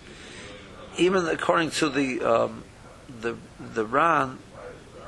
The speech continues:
the, the Rishalmi is being mechadish though. Um, the person's intent is just to protect himself. Ba'adoi means only for himself.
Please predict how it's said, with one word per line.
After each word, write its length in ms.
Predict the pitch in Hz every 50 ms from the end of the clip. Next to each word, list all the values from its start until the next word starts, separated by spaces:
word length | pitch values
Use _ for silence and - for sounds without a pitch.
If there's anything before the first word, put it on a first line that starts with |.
| - - -
the, 240 | - 117 120 120 123
the 200 | 120 120 123 123
Rishalmi 480 | - 127 123 - - - 170 156 151 143
is 220 | 156 165 170 135
being 120 | 151 165 147
mechadish 600 | 139 123 - 151 170 180 165 147 131 - - -
though. 260 | 120 107 113 147 - - - - - - - - - - - - - - - - - -
Um, 560 | - 123 110 110 107 107 110 110 107 110 110 - - - - - - - - - - - - - - - - - - - - - - - - - - - - - - - - - - - - - - - - - - - - - - - - - - - - - - - - - - - - - - - 101 104 101 - - - - - - - - - - - - -
the 100 | 107 101
person's 420 | - - 147 160 143 143 135 -
intent 380 | 123 120 - - 143 151 131 120
is 100 | 117 110
just 420 | - - 147 175 165 - - -
to 100 | - 123
protect 340 | 113 127 - - 143 135 -
himself. 600 | - 123 117 - - 127 117 113 110 - - - - - - - - - - - - - - - - -
Ba'adoi 500 | - 123 127 131 147 139 113 156 156 143
means 160 | 135 127 110
only 220 | 147 156 170 170 135
for 120 | - 123
himself. 400 | 123 110 101 - 117 107 107 -